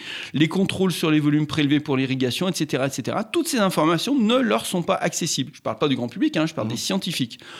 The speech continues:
Speaker 1: Elle se pose la question, est-ce que c'est par incompétence ou est-ce que c'est parce qu'on préfère ne, ne pas donner cette information ? Mais sans ces informations,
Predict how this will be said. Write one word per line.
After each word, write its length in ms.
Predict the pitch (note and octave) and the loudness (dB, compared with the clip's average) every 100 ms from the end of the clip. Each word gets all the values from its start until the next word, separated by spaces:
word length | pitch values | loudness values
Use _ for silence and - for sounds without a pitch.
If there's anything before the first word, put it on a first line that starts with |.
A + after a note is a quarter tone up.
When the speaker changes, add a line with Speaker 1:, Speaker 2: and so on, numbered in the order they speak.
| - - - | -18 -6 0
Speaker 1:
Elle 100 | D#3+ | 0
se 140 | E3 | 0
pose 180 | D3+ C3+ | 0 0
la 80 | C3+ | 0
question, 420 | B2 - A#3+ A3+ | -4 -4 -2 0
est-ce 140 | D3+ | 0
que 80 | - | 0
c'est 160 | - C#3+ | -2 0
par 220 | C3+ - | -2 -2
incompétence 640 | D3 - C#3 C#3 - - | -4 -2 -4 -4 -2 -2
ou 60 | A3+ | 0
est-ce 100 | D3+ | -2
que 80 | C#3+ | -2
c'est 160 | - | -2
parce 220 | - C#3 - | -2 -2 -2
qu'on 200 | D3 D3 | 0 0
préfère 400 | - F3+ G#3 A#3+ | -2 -2 -2 0
ne, 180 | D3 C#3 - | 0 -2 -2
ne 240 | C#3+ C3+ C3 | 0 0 0
pas 400 | - G#3 - - | 0 -2 -2 -6
donner 260 | B2+ C3 | -2 0
cette 220 | B2+ B2 C3+ | 0 -4 -4
information ? 540 | A#2+ B2 A2+ - A#2+ - - - - | -4 -4 -6 -8 -14 -16 -18 -12 -2
Mais 80 | D3+ | 0
sans 160 | F#3 | 2
ces 180 | E3 F#3 | 0 2
informations, 560 | E3 D#3+ D#3 D3+ A#3 | 0 2 0 0 -2